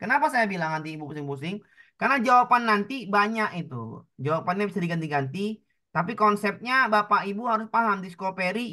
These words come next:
ipa itu inquiry. Ya. Jadi carilah jawaban di sini yang artinya dia menemukan fakta. Sudah. Ya. Discovery, inquiry, menemukan fakta-fakta. Sudah, cari jawabannya itu seperti itu. Maka jawabannya langsung yang C.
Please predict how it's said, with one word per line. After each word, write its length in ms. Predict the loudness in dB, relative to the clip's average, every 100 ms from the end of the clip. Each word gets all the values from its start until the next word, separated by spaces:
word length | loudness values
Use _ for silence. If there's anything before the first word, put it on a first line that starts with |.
| -4
ipa 240 | 0 0
itu 240 | 0 -4 -2
inquiry. 640 | -4 -2 0 0 -2 -8 -12 _ _ _ _ _ _ _ _ _ _ _ _
Ya. 240 | -10 -10 -14 _ _ _ _ _ _ _
Jadi 160 | -4 0 4
carilah 480 | 4 6 6 6
jawaban 480 | 8 8 8 6 2
di 80 | 0
sini 400 | -4 -4 -2 0
yang 240 | 2 0 -2
artinya 640 | 2 2 0 -8 -6 -4 -2
dia 320 | -2 0 0
menemukan 560 | 0 -2 -4 -2 -2
fakta. 480 | 0 0 0 0 0
Sudah. 400 | 0 2 2 -4 _
Ya. 240 | -14 -14 -16 _ _ _ _
Discovery, 880 | -12 -6 -4 -2 -4 -4 -6 -8 -8
inquiry, 480 | -8 -6 -6 -6 -6
menemukan 480 | -4 -4 0 0 0
fakta-fakta. 640 | -2 -2 -2 -2 0 0
Sudah, 240 | 2 0
cari 240 | 0 -2 -2
jawabannya 640 | -2 -2 0 -2 -4 -6
itu 80 | -8
seperti 400 | -8 -8 -8 -6
itu. 80 | -6
Maka 240 | -4 -4
jawabannya 400 | -2 -2 -2 -2
langsung 320 | -2 -4 -4
yang 240 | -4 -4 -6
C. 240 | -12 -14